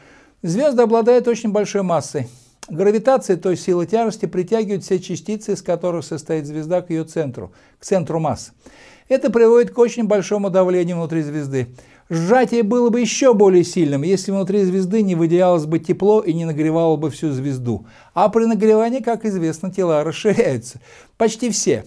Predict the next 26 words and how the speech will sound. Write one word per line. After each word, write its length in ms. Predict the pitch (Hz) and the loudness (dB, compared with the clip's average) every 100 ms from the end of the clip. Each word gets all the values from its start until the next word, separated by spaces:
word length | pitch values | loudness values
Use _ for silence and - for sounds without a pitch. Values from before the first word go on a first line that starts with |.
| _ | _
почти 280 | - 165 - | -6 -4 -2
во 140 | 190 | 0
всех 240 | 180 185 143 | 0 -2 -4
температурных 640 | 160 143 147 135 120 113 | -6 -4 -4 -2 -4 -4
диапазонах. 560 | 113 110 110 101 82 - _ - - - | -4 -4 -6 -8 -12 -20 _ -20 -20 -6
Это 220 | 294 277 | -4 0
расширение 500 | 254 226 233 254 269 | 2 2 2 0 -2
препятствует 640 | 190 220 220 226 220 226 196 | 0 0 2 2 2 0 0
сжатию 380 | 180 202 196 | 2 2 2
звезды. 460 | 180 185 175 165 160 - - | -2 -2 -2 -2 -4 -6 -12
Но 180 | 160 214 | -4 0
если 400 | 214 240 226 226 | 2 0 0 -2
внутри 680 | 180 143 143 185 208 226 214 | -2 -4 -2 0 0 0 0
звезды 420 | 175 202 180 190 | -2 -2 0 0
прекращается 960 | 185 139 131 110 - 185 254 269 - 240 | 0 -4 -4 -4 0 2 4 2 0 -4
выделение 480 | 240 220 208 180 | -2 2 0 0
тепла, 440 | 131 160 147 117 92 _ _ _ _ | -6 -6 -4 -6 -6 _ _ _ _
то 160 | - 202 | 2 2
сжатию 560 | 139 165 202 220 247 | 4 4 4 2 -2
звезды 460 | 226 226 240 208 240 | -2 -2 -2 0 2
уже 320 | 226 196 220 | 2 4 4
ничто 460 | 220 214 - 202 185 | 2 -2 0 0 2
не 120 | 151 | 0
препятствует, 760 | 131 139 135 120 - - 110 | -4 -4 0 -2 -2 -8 -6
и 80 | 127 | -4
начинается 920 | 165 160 175 160 202 214 214 - 208 | -6 -4 -4 -2 0 0 0 0 -2